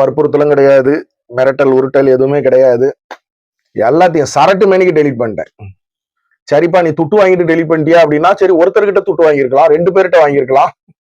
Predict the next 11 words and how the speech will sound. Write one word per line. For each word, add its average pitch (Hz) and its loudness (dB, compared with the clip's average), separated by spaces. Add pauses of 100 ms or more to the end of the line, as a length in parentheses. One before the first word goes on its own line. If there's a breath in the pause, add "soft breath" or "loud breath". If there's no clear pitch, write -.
(1300 loud breath)
எத்தனை 190 -2
பேர்கிட்ட 175 2
தான் 156 4
வாங்க, 143 0 (1400 soft breath)
கம்ப்ளீட்டா 240 2
டெலீட் 196 0
பண்ணிட்டேங்க. 139 0 (440)
நம்ம 135 -4
சேனலை 151 0
போய் 151 0
பாருங்க. 139 2